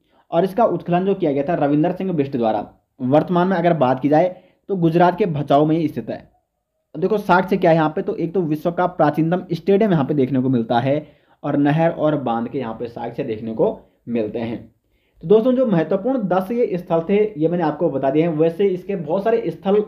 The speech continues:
देखने को मिलते हैं, लेकिन जो विशेषता एग्जाम के व्यू पॉइंट से इंपॉर्टेंट स्थल थे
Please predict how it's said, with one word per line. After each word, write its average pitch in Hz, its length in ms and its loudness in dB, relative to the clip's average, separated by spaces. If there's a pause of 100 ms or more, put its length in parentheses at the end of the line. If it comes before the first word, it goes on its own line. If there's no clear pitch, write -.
(160)
देखने 165 280 2
को 175 100 -2
मिलते 120 280 -2
हैं, 117 300 -8 (840)
लेकिन 170 240 0
जो 208 380 4
विशेषता 170 520 -4 (240)
एग्जाम 156 300 -4
के 185 160 -2
व्यू 139 260 2
पॉइंट 135 280 -4
से 170 100 -4 (180)
इंपॉर्टेंट 147 600 -2
स्थल 127 260 -2
थे 151 140 2